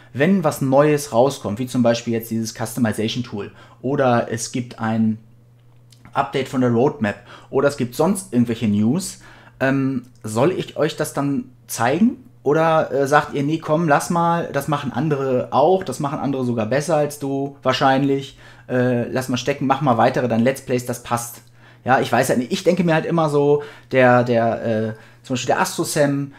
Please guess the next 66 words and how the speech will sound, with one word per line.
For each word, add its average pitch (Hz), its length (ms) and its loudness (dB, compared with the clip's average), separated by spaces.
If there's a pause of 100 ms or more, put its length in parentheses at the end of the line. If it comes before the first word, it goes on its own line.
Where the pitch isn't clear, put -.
(120)
ja, 117 260 4
der 123 100 0
Scooper 185 420 -2
zum 147 140 -4
Beispiel, 120 720 2 (200)
die 160 80 -8
Crash 180 220 0
Academy, 127 720 2 (160)
auch 139 180 -2
der 190 120 0
Knusper, 151 640 0
ja, 156 160 4
die 156 80 0
machen 208 220 2
das 190 140 0
alles - 680 -2
schon 185 260 -4
ziemlich 202 380 4
gut 214 380 2 (280)
und, 160 320 -4
äh, 143 180 4
die 151 100 -2
machen 165 160 0
das 160 120 -4
auch - 140 -4
relativ 143 340 0
aktuell 139 520 0
und 127 100 0
ich 120 240 0
will 127 100 2
jetzt 156 220 0
auch - 40 -4
nicht - 260 -6
der, 117 180 0
der 117 160 -4
Fünfte 175 500 2
sein, 127 180 0
der 123 80 -2
das 120 120 -2
auch - 120 -2
noch 135 140 4
macht, - 280 -6 (240)
ja. 110 180 -6 (220)
Deswegen, 160 320 0
aber 147 120 2
schreibt 170 260 4
es - 100 -10
mir 143 80 0
mal 139 140 2
rein, 113 320 0
ja. 120 140 -2
Vielleicht 156 240 0
sagt 170 180 0
ihr 120 100 2
auch 139 80 0
doch, 151 140 0
„Nee, 180 280 4
das - 220 -10
ist, 151 240 -14
kann, 175 220 -4
kann 202 120 -2
man 220 60 4
nicht 196 120 4
oft - 120 -4
genug 175 220 0
machen“, 180 420 0